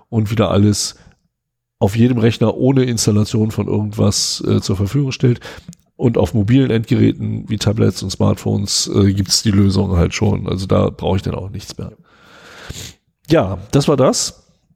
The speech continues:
Wenn ihr da Anregungen zu habt und, äh, Vorschläge, wäre ich dankbar, Tipps zu bekommen. Ich werde das weiter austesten.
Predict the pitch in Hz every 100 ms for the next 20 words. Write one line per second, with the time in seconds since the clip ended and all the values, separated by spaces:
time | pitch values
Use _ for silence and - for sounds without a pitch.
0 | _ _ _ - - 117 127 113 107 123
1 | 113 113 185 151 123 113 113 113 101 -
2 | - - - 110 110 117 - 120 110 113
3 | 117 - 143 147 - 135 135 127 123 120
4 | _ _ _ _ _ _ _ _ _ 113
5 | 113 - 131 160 131 147 165 151 - -
6 | - 185 - 185 180 202 214 254 - -
7 | _ _ _ _ _ _ - _ _ _
8 | _ - - 135 131 131 - - - -
9 | - 180 - 202